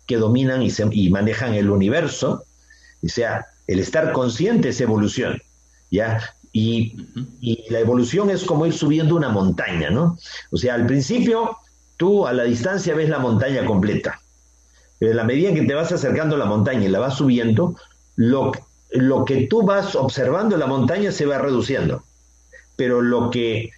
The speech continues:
Speaker 1: aumenta es tu visión de todo lo que dejaste detrás, porque estás cada vez más arriba y ves el panorama, el paisaje por donde viniste. Pero cada vez se te va estrechando más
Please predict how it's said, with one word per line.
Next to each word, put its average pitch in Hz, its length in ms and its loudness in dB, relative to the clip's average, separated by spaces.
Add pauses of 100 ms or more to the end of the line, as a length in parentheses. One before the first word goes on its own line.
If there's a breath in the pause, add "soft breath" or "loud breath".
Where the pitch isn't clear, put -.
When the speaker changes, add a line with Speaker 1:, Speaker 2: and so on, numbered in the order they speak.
(140)
Speaker 1:
aumenta 143 640 2
es 170 160 -4
tu 143 100 2
visión 156 460 2
de 143 220 0
todo 214 200 2
lo 220 160 2
que 156 80 -2
dejaste 156 480 -2
detrás, - 540 -4 (140)
porque 82 120 -6
estás 110 180 -4
cada 131 180 -2
vez 123 140 0
más 143 200 0
arriba 143 400 -2 (200 loud breath)
y 104 80 2
ves 120 180 2
el 120 120 0
panorama, 110 520 0
el 110 100 0
paisaje 127 560 -4 (140)
por 104 120 2
donde 95 180 4
viniste. 151 440 0 (760 loud breath)
Pero 113 200 0
cada 151 160 0
vez 180 160 -2
se 170 80 -2
te 131 120 0
va 147 80 0
estrechando 147 520 0
más 175 340 -2